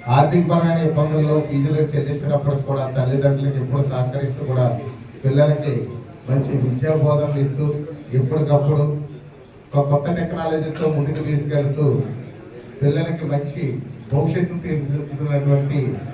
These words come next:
ఈ అబుస్మా ఈస్ట్ గోదావరి డిస్ట్రిక్ట్ మెంబర్లందరికీ, ప్రైవేట్ స్కూల్స్ యాజమాన్యాలందరికీ కూడా, ప్రతి ఒక్కరికి కూడా నా హృదయపూర్వక ధన్యవాదాలు తెలియజేస్తున్నాను. ఎందుకంటే చాలా గ్రామాల్లో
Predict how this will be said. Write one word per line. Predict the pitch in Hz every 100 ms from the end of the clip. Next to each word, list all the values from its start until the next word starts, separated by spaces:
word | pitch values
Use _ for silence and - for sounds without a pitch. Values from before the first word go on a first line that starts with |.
| - - -
ఈ | 131
అబుస్మా | 127 135 170 165 165
ఈస్ట్ | 139 151 - 170 151
గోదావరి | 151 151 151 151 151
డిస్ట్రిక్ట్ | 135 139 127 - - - - - - - - 120
మెంబర్లందరికీ, | 127 156 143 139 156 - 156 170 165 - -
ప్రైవేట్ | 135 147 156
స్కూల్స్ | - 151 147 147
యాజమాన్యాలందరికీ | 139 139 143 143 143 139 - 139 143 143
కూడా, | - 139 139
ప్రతి | 131 123
ఒక్కరికి | 135 127 - -
కూడా | 139
నా | -
హృదయపూర్వక | 127 120 127 123 127 123 117
ధన్యవాదాలు | 117 120 117 113
తెలియజేస్తున్నాను. | 113 110 107 104 104 104 101 107 - - - - - - - - - - - - - 135
ఎందుకంటే | 147 175 180 175 147
చాలా | 147 170
గ్రామాల్లో | 160 160 160 160 156 160